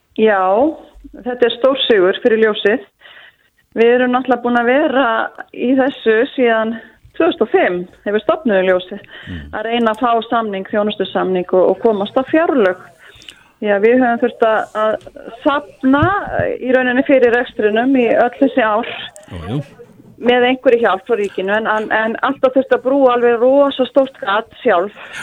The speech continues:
Speaker 1: eh, og hérna, þannig að þetta mun breyta alveg gjörsamlega okkar innra starfi. Nú getum við svolítið farið að hugsa meira um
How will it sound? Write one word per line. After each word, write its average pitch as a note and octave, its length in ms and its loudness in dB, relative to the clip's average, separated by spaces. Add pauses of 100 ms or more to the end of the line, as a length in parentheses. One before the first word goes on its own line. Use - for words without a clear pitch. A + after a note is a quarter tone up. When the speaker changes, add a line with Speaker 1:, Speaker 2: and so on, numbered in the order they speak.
Speaker 1:
eh, G#3 320 -6
og G#3 240 4
hérna, G#3 380 0 (560)
þannig G#3+ 240 0
að A3+ 100 0
þetta C4 320 0
mun A#3+ 160 2
breyta B3 540 2
alveg G#3 840 -4
gjörsamlega G#3 720 0 (140)
okkar G#3+ 360 -2
innra B3+ 240 2
starfi. A#3 480 -2
Nú B3+ 100 0
getum A#3 220 4
við A#3 60 -2
svolítið A#3+ 260 2
farið A3+ 160 2
að B3+ 100 4
hugsa C4 440 0
meira B3 680 2
um C4+ 240 2